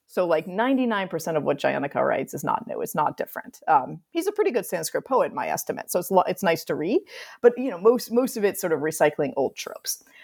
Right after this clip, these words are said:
So, but looking for what he does that's new, he mentions some markers of, I think we'd say, cultural difference, broadly speaking,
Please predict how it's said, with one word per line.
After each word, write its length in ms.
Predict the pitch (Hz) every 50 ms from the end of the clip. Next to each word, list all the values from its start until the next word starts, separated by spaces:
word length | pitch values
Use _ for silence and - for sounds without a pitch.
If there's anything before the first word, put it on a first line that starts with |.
| - - - - _ _ -
So, 160 | - 285 220
but 140 | 220 277 247
looking 300 | 269 269 359 - 508 494
for 120 | - - 392
what 140 | 392 311 269
he 140 | - 254
does 280 | 208 - 185 165 170 165 -
that's 220 | 165 156 160 -
new, 300 | 180 160 156 143 117 180
he 160 | - - 269
mentions 680 | 262 254 262 269 359 - - 381 330 277 269 - - -
some 360 | - - 214 196 202 214 208 - -
markers 800 | - 156 165 156 - - - 143 - - - - - - - _ -
of, 320 | - 165 139 143 160 165 175 - _ _ _ _ _ - - - _ -
I 60 | - -
think 160 | 240 226 -
we'd 120 | 233 208
say, 160 | - - 202
cultural 480 | 185 - - - - 247 - - 269 262
difference, 400 | 247 269 269 - - 277 320 -
broadly 400 | - - 202 196 208 202 208 -
speaking, 600 | - - - - - - 226 254 262 - 294 320